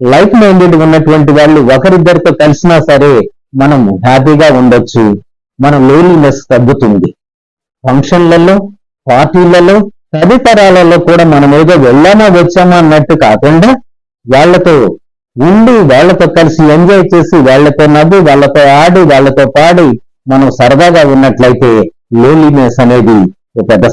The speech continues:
సమస్య కానే కాదు. అయితే లోన్లీనెస్ అనేది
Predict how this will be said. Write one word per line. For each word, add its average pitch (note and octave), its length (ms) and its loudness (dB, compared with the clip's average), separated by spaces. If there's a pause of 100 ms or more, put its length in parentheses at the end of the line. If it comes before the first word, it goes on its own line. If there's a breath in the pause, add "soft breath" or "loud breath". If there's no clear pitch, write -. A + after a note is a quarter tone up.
సమస్య B2+ 360 0 (640)
కానే B2 260 0 (120)
కాదు. E2+ 220 -2 (640)
అయితే F3+ 240 -2 (720)
లోన్లీనెస్ G#3 640 0
అనేది D3 340 0